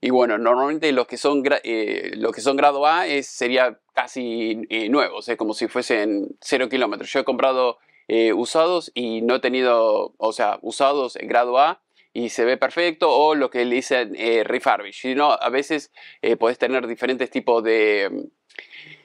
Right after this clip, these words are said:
de problemas, de rayones o algo por, por el estilo. Así que ahora te voy a estar, eh,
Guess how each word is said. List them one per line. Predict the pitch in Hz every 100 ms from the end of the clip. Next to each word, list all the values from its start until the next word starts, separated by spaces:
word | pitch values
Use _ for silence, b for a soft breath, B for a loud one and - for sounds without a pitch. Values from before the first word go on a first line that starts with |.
| B -
de | 131
problemas, | 127 131 147 151 139
de | 123
rayones | 101 - 147 143 143 135
o | - 120 117
algo | 123 135 127 120
por, | 117 113 101 -
por | 113
el | 110
estilo. | 107 110 101
Así | - 151
que | 156
ahora | 151
te | 156
voy | 151 160
a | 143
estar, | - 151 143
eh, | - 117 113